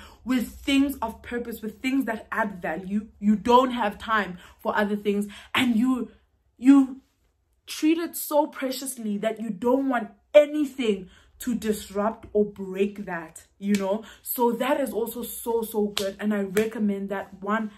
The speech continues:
hundred percent. Like, keep yourself busy with God's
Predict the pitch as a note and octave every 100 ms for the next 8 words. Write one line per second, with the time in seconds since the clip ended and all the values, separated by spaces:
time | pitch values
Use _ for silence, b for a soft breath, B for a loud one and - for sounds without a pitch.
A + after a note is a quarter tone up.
0 | B _ - - G#3+ G3+ F#3+ G3 F#3+ -
1 | _ _ - F#3+ F#3 F3+ - - G3+ F3+
2 | F3+ F3+ F3 B B - B3 G#3+ A3+ G3+
3 | G3+ G3+ G3 F#3 F#3 F#3 - F#3 F3+